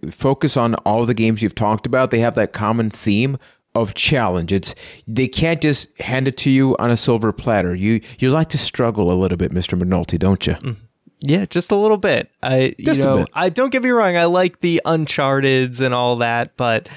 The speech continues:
Speaker 2: the games that really stand out to me, uh, are certainly ones where you have that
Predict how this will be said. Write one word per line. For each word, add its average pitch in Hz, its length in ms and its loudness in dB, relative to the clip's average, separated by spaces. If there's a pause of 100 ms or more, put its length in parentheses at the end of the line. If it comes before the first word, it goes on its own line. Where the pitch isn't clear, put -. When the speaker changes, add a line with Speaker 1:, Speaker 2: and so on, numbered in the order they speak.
(260)
Speaker 2:
the 151 100 0
games 156 360 0
that 139 200 0
really 131 600 2
stand 117 380 -2
out 113 260 0
to 127 120 -2
me, 120 380 2 (360)
uh, 104 340 -2 (280)
are 123 180 -2
certainly 135 440 0
ones 120 380 0
where 113 200 0
you 113 160 2
have 113 180 -2
that 113 220 -2